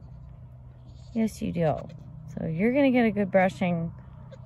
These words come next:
along with everybody else, but you in particular. What are you doing, princess? Yeah, what are you doing? You're not in heat anymore, huh?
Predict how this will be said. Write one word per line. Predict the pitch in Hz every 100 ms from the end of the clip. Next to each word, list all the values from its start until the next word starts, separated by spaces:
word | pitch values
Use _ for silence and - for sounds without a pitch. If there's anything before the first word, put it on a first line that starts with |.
| -
along | 254 233 220
with | 190
everybody | 156 160 160 151 143
else, | 135 139 -
but | - 123 - - -
you | - 202 185 175
in | 156 147
particular. | 143 156 139 - - - - - - - - - - - -
What | 359
are |
you | 330
doing, | 311 233
princess? | 202 165 160 156 147 - - - - - - - - - - - - - - - - - - - - -
Yeah, | 427 392 240 175 165 - -
what | 370
are |
you | 392 392
doing? | 370 415 381 196 147 147 - - - - - - - -
You're | 277
not | 269 269 262
in | 262
heat | 254 254
anymore, | 233 202 170 165
huh? | 196 185